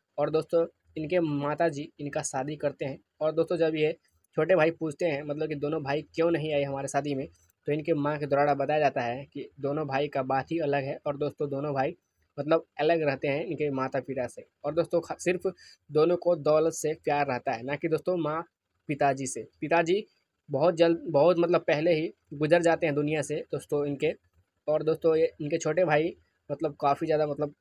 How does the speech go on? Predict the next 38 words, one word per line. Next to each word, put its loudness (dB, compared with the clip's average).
तकलीफ़ -2
में 0
रहते 0
हैं, -4
और -2
दोस्तों -4
काफ़ी -6
ज़्यादा 4
दर्द 0
सहते -4
हुए 0
रहते -4
हैं। -8
दोस्तों 0
कुछ 2
ही 2
दिन 0
के 4
बाद, 4
यानी 0
दोस्तों 0
शादी 0
के 0
कुछ -4
दिन -2
के 2
बाद 0
इनके 0
माता 2
जी -2
का -2
निधन 0
हो -4
जाता -4
है, -16
जिसके -2
कारण 2
दोस्तों 2